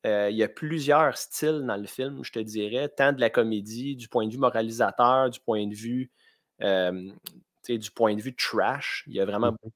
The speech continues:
Speaker 1: de trash. Juste pour vous dire, spoiler, comme on dit tout le temps aux gens qui nous écoutent, euh, le prêtre, il joue à un jeu de « As-tu déjà fait ça ? » Puis à chaque fois que quelqu'un dit « J'ai jamais, par exemple, euh,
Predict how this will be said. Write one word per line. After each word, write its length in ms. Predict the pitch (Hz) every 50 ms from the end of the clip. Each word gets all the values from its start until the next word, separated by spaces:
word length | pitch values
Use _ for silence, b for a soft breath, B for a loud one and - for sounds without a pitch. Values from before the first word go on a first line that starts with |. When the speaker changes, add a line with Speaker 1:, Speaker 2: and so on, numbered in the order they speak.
| _ _ -
Speaker 1:
de 40 | -
trash. 340 | - 117 123 147 147 - - B B B B B B
Juste 160 | - 139 -
pour 120 | - 139 113
vous 100 | 120 117
dire, 140 | 131 143 139
spoiler, 520 | - - - 127 127 117 113 117 127 135 131
comme 140 | - 123 120 113
on 80 | 113
dit 100 | 110 -
tout 100 | - 120 107
le 80 | 98
temps 280 | - 123 127 139 127 113
aux 100 | 113 110
gens 160 | 117 117 123
qui 120 | - 117 113
nous 200 | 107 104 104 98
écoutent, 320 | 95 - - 156 156 156 - B B B B B B B B -
euh, 200 | 104 104 107 107 -
le 180 | 120 117 113 107
prêtre, 600 | - - - 139 151 156 147 - - _ - _ _ _ _ _ _ _ _ _ _ -
il 160 | 127 117 113
joue 220 | 107 110 139 160 156
à 60 | 135
un 220 | 123 120 117 117
jeu 260 | 117 110 143 147 147
de « 200 | 131 123 123 123 -
As-tu 260 | 123 113 - - -
déjà 260 | 127 127 120 120 135 131
fait 220 | - 131 110 -
ça ? » 180 | - - - 120 - - _ -
Puis 80 | 120 110
à 80 | 107
chaque 200 | - - 143 -
fois 240 | - - 156 165 170
que 160 | - - 147 131
quelqu'un 440 | - 117 107 110 113 - 139 135
dit « 400 | 127 120 120 127 139 139 139 - _ _ _ _ _ _ _ _ _ _ _ _ -
J'ai 280 | 120 107 107 123 120 113
jamais, 560 | 104 - 123 139 131 127 127 131 135 139 139
par 160 | - 127 104 107
exemple, 600 | 110 107 104 110 107 113 117 120 120 117 - 107
euh, 260 | 95 92 90 90